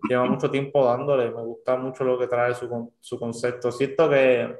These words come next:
ya está, él ya está como que en la de él, porque ya sus redes están súper duras y tiene como veinticuatro mil followers, ¿verdad? Algo así.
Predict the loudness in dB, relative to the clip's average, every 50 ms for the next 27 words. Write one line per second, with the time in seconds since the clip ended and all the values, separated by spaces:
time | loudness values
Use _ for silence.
0 | -18 _ -4 -2 0 0 0 0 0 2 2 4 2 2 4 4 4 4 4 2
1 | 2 2 2 2 2 0 0 0 0 2 2 2 2 2 2 0 -2 -6 -4 -4
2 | -2 -2 -2 -4 -4 -6 -6 -4 -2 -2 -2 -2 -2 -4 -6 -8 -8 -8 -6 -6
3 | -4 -2 -2 -2 -4 -4 -4 -2 0 2 2 0 0 -2 -8 -16 _ _ _ _
4 | _ _ _ -6 -4 -2 -2 -2 0 0 2 2 2 2 0 -2 -4 -6 -4 -2
5 | 0 0 0 0 -2 -2 -4 -6 -4 0 2 2 4 4 2 2 0 -2 -2 -4
6 | -4 -4 -4 -4 -2 -2 -4 -4 -4 -6 -10 -12 -12